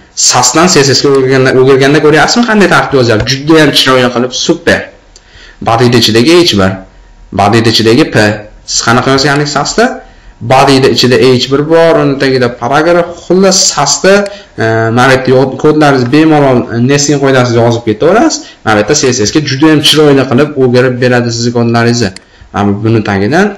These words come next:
button. Xohlasangiz, mana paragrafdagini ichida ham yana bitta nima ochaverasiz mana. Paragrafdagini ichida, e, H ikki da front,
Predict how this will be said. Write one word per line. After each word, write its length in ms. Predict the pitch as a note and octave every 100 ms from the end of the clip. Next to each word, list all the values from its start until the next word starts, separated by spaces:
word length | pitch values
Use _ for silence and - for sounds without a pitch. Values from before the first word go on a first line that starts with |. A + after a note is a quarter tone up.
| -
button. 320 | A2+ - G2 - - -
Xohlasangiz, 380 | - F#3+ E3+ A#3 G#3+
mana 120 | A#3 -
paragrafdagini 720 | F3+ F#3+ G3 F#3 F3 D#3+ D3+ D3
ichida 200 | C3+ D3+
ham 100 | G#3+ G3+
yana 140 | D#3+ D#3+
bitta 140 | D#3+ G3
nima 180 | F3 E3
ochaverasiz 360 | D#3 D#3 C3 G#2+
mana. 180 | G2+ F#2+ -
Paragrafdagini 760 | A2 B2+ A#2+ A2 A#2 A2+ G#2+ G#2
ichida, 260 | - G2+ A#2 D#3+ - _ - - - - _ _ -
e, 60 | G#2+ A2 A2+ A2 A2 -
H 280 | E3 E3 C3 -
ikki 240 | - - A2+
da 100 | A#2 F3+ B3 - - - - - - - - - - -
front, 340 | A#2+ A2+ G#2